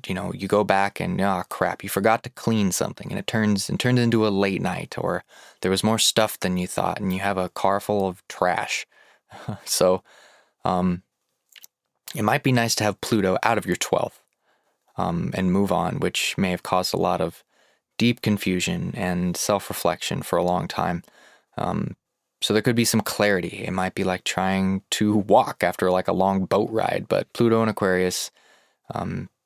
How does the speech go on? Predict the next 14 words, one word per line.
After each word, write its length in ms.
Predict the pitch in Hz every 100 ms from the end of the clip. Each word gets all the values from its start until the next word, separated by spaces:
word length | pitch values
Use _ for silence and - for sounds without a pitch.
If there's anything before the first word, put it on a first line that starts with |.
| -
could 280 | 113 107 -
bring 240 | 95 95
some 260 | - 87 87
really 260 | 101 101
innovative 520 | - 104 98 95 92 92
ways 300 | 87 90 -
of 80 |
thinking 420 | - 101 101 98 95
and 140 | -
transformation. 800 | - 92 90 - 98 - - - _ _ _ _ _ _ _ _ _
Uh, 120 | 113 _
good 160 | 95 92
luck, 280 | 90 - - - _
Aquarius. 760 | - - 98 92 - - -